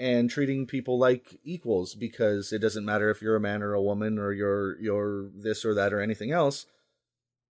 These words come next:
You're equal as long as you can get the job done. On the rim, that's how it works. Now, in, on the White Sun system and whatnot like that, it's a lot more the class system, like I was saying. Um, but there's a very big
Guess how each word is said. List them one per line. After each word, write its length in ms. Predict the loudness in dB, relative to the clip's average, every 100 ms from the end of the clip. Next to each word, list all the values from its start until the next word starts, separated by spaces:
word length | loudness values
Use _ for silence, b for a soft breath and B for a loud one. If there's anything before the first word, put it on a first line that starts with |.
| _ -20
You're 400 | 0 6 6 6
equal 340 | 2 6 6
as 100 | 6
long 140 | 4
as 80 | 2
you 100 | 0
can 140 | -2 -2
get 120 | -2
the 60 |
job 280 | 0 2 2
done. 220 | -4 -16 _ _ -8
On 340 | -2 2 4
the 80 | 4
rim, 360 | 6 4 4 0
that's 180 | -2 2
how 200 | 4 4
it 100 | 4
works. 320 | 0 0 -2
Now, 240 | 2 2
in, 480 | 2 0 -4 -4 -6
on 120 | -8 -6
the 60 |
White 200 | -2 -2
Sun 180 | -2 -4
system 320 | -4 -4 -2
and 100 | -2
whatnot 300 | -2 -4 -6
like 200 | -6 -4
that, 200 | 0 0
it's 200 | 0 -2
a 40 | 0
lot 380 | 0 0 0 -2
more 360 | -4 -2 -2 -6
the 100 | -10
class 380 | -8 0 2 0
system, 440 | -4 -12 -12 -16 -12
like 220 | -8 -4
I 80 | -4
was 160 | -4 -6
saying. 260 | -8 -8 -14 _ _ _ _
Um, 380 | -2 0 -2 -8 _ _ -4
but 380 | 4 6 4 _ _ _ _ _ _ _ _
there's 460 | -2 4 4 4 -4 _ _
a 80 | -4
very 560 | -4 -2 2 4 6 2
big 600 | 0 0 4 6 4 -4